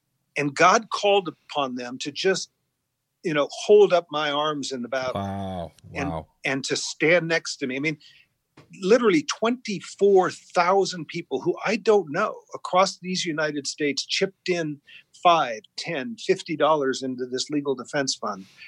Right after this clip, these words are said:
Speaker 1: that my friends set up.
Speaker 2: Wow.
Speaker 1: We never could have sustained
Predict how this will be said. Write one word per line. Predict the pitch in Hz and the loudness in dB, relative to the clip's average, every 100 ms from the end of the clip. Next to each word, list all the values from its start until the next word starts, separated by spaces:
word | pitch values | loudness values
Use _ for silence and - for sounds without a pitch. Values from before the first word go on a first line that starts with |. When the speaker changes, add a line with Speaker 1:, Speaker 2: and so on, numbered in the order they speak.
| _ | _
Speaker 1:
that | 131 123 | -4 0
my | 143 147 | 2 2
friends | - 151 139 120 - | 2 2 2 0 0
set | 139 120 | 0 0
up. | 113 _ _ _ _ - | -2 _ _ _ _ -14
Speaker 2:
Wow. | 82 82 82 85 90 - _ _ _ _ _ _ | -12 -10 -12 -16 -20 -20 _ _ _ _ _ _
Speaker 1:
We | 147 175 | 4 6
never | 214 233 | 6 4
could | - 170 | 2 -4
have | 120 | -4
sustained | - 131 - 135 117 104 | -8 -10 -6 -6 -8 -14